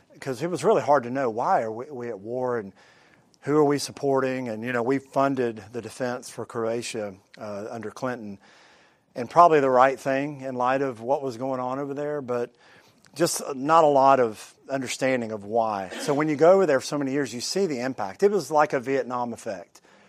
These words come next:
A lot of post-traumatic stress, a lot of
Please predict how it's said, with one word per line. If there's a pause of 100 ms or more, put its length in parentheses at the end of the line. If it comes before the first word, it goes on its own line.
(720)
A
lot
of
post-traumatic
stress,
a
lot
of